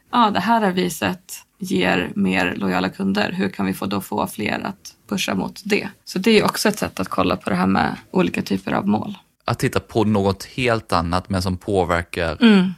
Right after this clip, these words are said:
Speaker 2: hur kunden upplever tjänsten också.
Speaker 1: Exakt, för då blev det ganska enkelt att gå in att testa just kring det valet. Men det blev ju möjligt för att det då hade just research som visade på det här. Vad, vad påverkar
Speaker 2: <laughs>
Speaker 1: lifetime value?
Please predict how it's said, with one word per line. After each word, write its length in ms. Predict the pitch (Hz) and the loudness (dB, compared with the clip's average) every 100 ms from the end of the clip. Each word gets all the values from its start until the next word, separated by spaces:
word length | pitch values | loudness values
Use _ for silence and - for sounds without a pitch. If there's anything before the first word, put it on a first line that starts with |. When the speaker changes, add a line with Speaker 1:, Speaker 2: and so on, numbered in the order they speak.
| _ | _
Speaker 2:
hur 140 | - | -4
kunden 480 | 101 - 104 92 95 | -2 0 2 2 0
upplever 400 | 92 - 90 85 | -2 -2 -2 -2
tjänsten 400 | 87 85 76 - | -2 -2 -2 -6
också. 240 | - - - - - | -8 -10 -16 -14 -4
Speaker 1:
Exakt, 560 | 202 - 214 - - | -4 2 0 0 -10
för 200 | - 214 | -2 2
då 260 | 202 208 202 | 6 6 4
blev 220 | 220 233 | 2 4
det 100 | 254 | 6
ganska 260 | 220 190 - | 4 4 4
enkelt 360 | 262 254 202 | 4 4 2
att 120 | 175 | 2
gå 100 | - | 0
in 280 | 104 180 175 - | 2 4 2 0
att 300 | 98 - - | -4 -6 -6
testa 420 | - 185 - - | -2 0 0 2
just 440 | 170 175 - - - - | 2 2 -4 -12 -18 -4
kring 220 | 180 185 | 2 4
det 140 | 180 | 2
valet. 640 | 180 247 208 180 107 - - _ | 6 6 6 4 -2 -6 -20 _
Men 180 | 196 185 | 0 2
det 120 | 190 | 4
blev 180 | 196 214 | 4 6
ju 60 | 202 | 6
möjligt 520 | 202 190 196 240 240 | 6 4 4 2 2
för 300 | 190 170 170 | 2 4 4
att 460 | 180 180 - - _ _ | 2 0 -10 -18 _ _
det 80 | 208 | 0
då 80 | 180 | 4
hade 220 | 180 180 | 4 2
just 240 | 175 170 190 | 0 0 0
research 460 | 233 240 - 120 | 2 2 0 0
som 280 | - - 202 | -2 -2 2
visade 560 | 196 180 - 285 269 190 | 4 2 2 0 2 0
på 240 | - - | 0 -2
det 80 | 208 | 0
här. 360 | 190 - 190 - | 0 -2 -4 -8
Vad, 260 | 202 208 185 | -2 0 0
vad 220 | - 190 185 | 2 2 6
påverkar 580 | 214 185 233 254 226 | 8 8 8 6 6
Speaker 2:
<laughs> 100 | 202 | 6
Speaker 1:
lifetime 320 | 226 - 165 - | 6 4 4 4
value? 300 | - - | 2 0